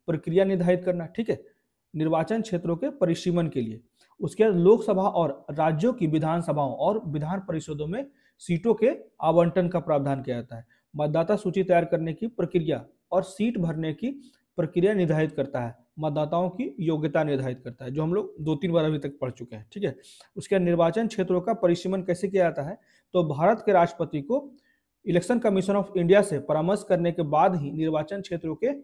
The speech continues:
परिसीमन आदेशों में संशोधन करने की शक्ति है। यहाँ पे याद रखिएगा कि भारत के राष्ट्रपति को चुनाव आयोग से परामर्श करने के बाद ही निर्वाचन क्षेत्रों के परिसीमन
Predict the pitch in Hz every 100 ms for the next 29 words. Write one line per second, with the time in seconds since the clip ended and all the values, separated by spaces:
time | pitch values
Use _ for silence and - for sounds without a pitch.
0 | _ _ _ _ _ - 165 160 185 190
1 | 220 160 160 165 202 196 131 - 160 151
2 | 165 180 180 151 156 147 247 180 - 151
3 | 127 135 143 185 170 165 165 - 143 180
4 | - - - _ - 160 135 151 185 196
5 | 175 170 175 170 156 240 277 277 _ -
6 | 170 185 226 165 170 127 - - _ _
7 | - 208 208 175 170 202 226 - 185 185
8 | 180 165 160 220 202 156 254 277 - -
9 | 160 170 165 247 240 175 170 160 233 262
10 | 180 165 160 180 190